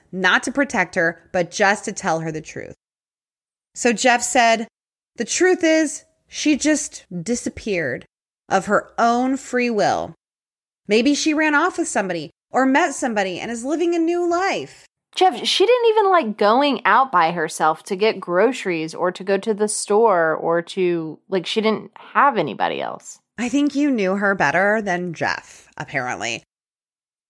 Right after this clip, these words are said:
Speaker 1: Ellie knew that wasn't true, too. She'd be running off without her phone. She, her phone was at the house, her passport, her driver's license, and her daughter.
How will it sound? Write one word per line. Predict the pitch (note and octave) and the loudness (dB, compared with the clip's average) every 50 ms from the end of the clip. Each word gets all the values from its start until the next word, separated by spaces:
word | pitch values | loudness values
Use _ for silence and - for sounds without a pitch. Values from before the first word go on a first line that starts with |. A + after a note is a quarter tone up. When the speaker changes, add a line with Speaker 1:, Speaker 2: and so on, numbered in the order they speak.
| - B3 | -2 2
Speaker 1:
Ellie | E4 F#4+ F#4+ G#4 A4 F#4+ F4+ | 2 4 4 4 4 2 4
knew | E4 C#4+ A#3+ | 2 4 4
that | B3 A#3 | 2 2
wasn't | G#3 A3+ G3+ A3+ G3 F#3 | 2 2 0 -2 -4 -6
true, | - - G3+ F3 | -4 -4 -4 -4
too. | - - - D#3 C3 A#2+ - | -4 -6 -6 -6 -4 -4 -4
She'd | A#3+ - - F4 F#4+ D4 C#4+ | -4 -2 0 0 0 2 2
be | F#4 F#4+ F#4+ D4 B3 - - | 0 0 0 -2 -4 -6 -6
running | G#3+ G#3+ C#4+ D#4 F4 F4+ F4 | -2 0 2 2 2 2 0
off | E4 D#4 D#4+ E4 - | 0 0 0 0 0
without | C#4 C4+ B3+ A#3+ - | 0 0 0 0 0
her | A3 F#3 | -2 -6
phone. | - - - G#3 F#3 F#3 G#3+ C4+ E4+ G4 G#4+ - - _ _ | -8 -6 -2 -2 0 0 0 0 -2 -2 -4 -6 -10 _ _
She, | - - - C4+ A#3+ | -12 -6 -4 -4 -4
her | - - - B3 - | -2 -2 0 -2 -2
phone | - - D3+ E3+ F3+ G3+ | -2 -4 -6 -4 -4 -4
was | A#3 A#3+ C4+ | -4 -4 -4
at | B3+ | -4
the | - C#4 | -4 -4
house, | B3+ C#4+ D4 D4 D#4+ - - | -4 -2 -2 -2 -2 -4 -4
her | G3+ - | -6 -6
passport, | - - - F3 F#3 - - - - - D4+ D4 D4 C#4 - | -4 -2 0 0 0 -2 -4 -6 -4 0 2 4 4 4 2
her | F#3+ G#3 G3 | 2 0 -2
driver's | E3 - D#3+ D3+ F3 G3+ A3 B3 C4 B3+ - | -4 -4 -2 0 2 2 2 2 0 0 0
license, | C4+ C#4 C#4 C#4+ C#4 - D4+ D4+ D4+ D4+ D4 - - - _ _ _ _ _ _ _ _ _ | 0 0 0 0 -2 -6 -6 -4 -4 -6 -8 -10 -14 -20 _ _ _ _ _ _ _ _ _
and | - D4 F4 F4 | 0 0 2 4
her | F#4+ G#4 | 2 2
daughter. | C#4+ F3 - A3 A#3+ E4+ A4 G#4 B3+ F#3+ D#3 G#2+ F#2 | 2 0 0 -2 0 0 2 2 2 2 2 0 -4